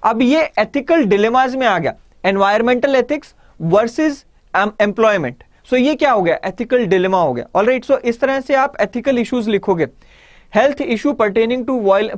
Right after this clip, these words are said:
pertaining violence and unemployment, जैसे आशीष ने ये लिखा कि हेल्थ इशू वर्सेस वायन-, वायलेंस। Alright, so ये जितने भी हेल्थ, ये एथिकल डिलेमास हैं, हम वो एनलिस्ट करेंगे।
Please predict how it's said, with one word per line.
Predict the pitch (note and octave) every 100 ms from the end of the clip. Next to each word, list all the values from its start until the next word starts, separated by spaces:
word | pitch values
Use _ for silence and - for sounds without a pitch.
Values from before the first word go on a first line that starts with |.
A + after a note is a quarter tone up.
| -
pertaining | A3 G#3 A3+ B3 G#3+
violence | E3+ F#3 A#3+ C4 -
and | G3 A3
unemployment, | G3 G3+ F#3+ E3+ D3+
जैसे | C#3 E3+ G3+ B3
आशीष | F3+ - A3+ -
ने | B3
ये | A3
लिखा | F#3+ - F3+ G#3 - _
कि | A#3 G3
हेल्थ | G#3+ B3+ C4 G3
इशू | G3 B3+
वर्सेस | B3 E3+ G3 G3 C#4 B3 - _ _ -
वायन-, | F#3+ F#3+ E3
वायलेंस। | D#3 G3 D#3 C3
Alright, | A3 A3+ A#3+ _ - D4
so | D4 C#4 - -
ये | B3
जितने | A3 A3 C4+ D4+
भी | D#4+ D4+
हेल्थ, | G#3+ C4+ - C#4
ये | A3 G3+ A#3 G#3+
एथिकल | A3 C#4 D#4 A#3
डिलेमास | G3+ A3 A#3 A#3+
हैं, | A#3 D4+ - -
हम | A#3+
वो | G#3 F3 A3 C4+
एनलिस्ट | A#3 A#3 B3+ -
करेंगे। | B3 B3 C4+